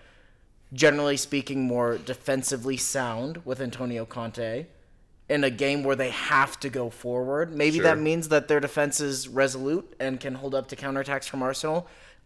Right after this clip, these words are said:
Speaker 1: I just think that with the way Arteta has set Arsenal up this season, this match where they can play on the break is more in the hands of Arsenal to perform well and at least get a draw.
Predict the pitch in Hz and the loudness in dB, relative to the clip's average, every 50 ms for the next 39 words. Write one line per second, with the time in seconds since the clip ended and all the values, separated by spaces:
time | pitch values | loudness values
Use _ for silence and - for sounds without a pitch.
0 | - 143 156 151 175 165 170 - 165 156 151 - - 151 135 123 135 - - 131 | 2 2 4 6 4 2 2 2 0 -2 0 2 4 4 4 4 2 -4 -2 2
1 | 127 131 135 117 98 120 117 - - 139 139 143 139 139 131 - - - 135 - | 2 4 4 4 2 0 -2 -4 -4 -2 0 0 0 -2 -2 -2 -2 -2 0 0
2 | - 120 123 - - 123 117 113 117 - - 117 117 - - 127 113 120 123 123 | 0 -2 -2 -2 -2 -2 -2 -2 -4 -4 -6 -6 -4 -4 -4 -4 -4 -4 -4 -4
3 | 123 - - _ - - - 117 113 131 135 135 - 123 127 127 123 131 131 - | -6 -8 -12 _ -20 -18 -8 -2 0 2 2 2 0 2 2 4 4 2 2 0
4 | - 123 117 90 107 123 123 120 - 131 123 127 127 - 147 143 143 143 151 151 | -2 -2 -2 -2 -2 -2 -2 -4 -4 -6 -8 -8 -4 0 0 2 2 2 0 -2
5 | 147 131 147 151 156 175 175 - - - - _ - - 139 135 127 123 113 - | -2 0 0 2 2 0 0 -4 -14 -20 -20 _ 0 2 4 4 4 2 0 -4
6 | - - 120 123 131 131 135 131 123 120 113 110 110 123 120 117 101 117 101 - | -6 -6 -2 0 0 2 4 4 2 2 -2 -4 -6 -6 -6 -6 -6 -8 -8 -4
7 | - 113 113 107 - - 110 107 107 104 101 98 - - - - - - - - | -2 -2 -2 -2 -4 -6 -6 -6 -6 -6 -6 -8 -10 -14 -20 -20 -20 -20 -20 -20
8 | - - - - - - - 110 107 107 104 - - 104 - - 120 113 113 110 | -20 -20 -20 -16 -12 -10 -8 -6 -6 -6 -6 -8 -10 -10 -6 -4 -4 -4 -4 -4
9 | 113 113 107 107 107 107 101 - 90 120 117 113 - - 101 95 98 92 - 85 | -4 -4 -4 -6 -6 -8 -8 -8 -6 -6 -4 -4 -4 -6 -6 -8 -10 -12 -14 -14
10 | 65 65 | -16 -18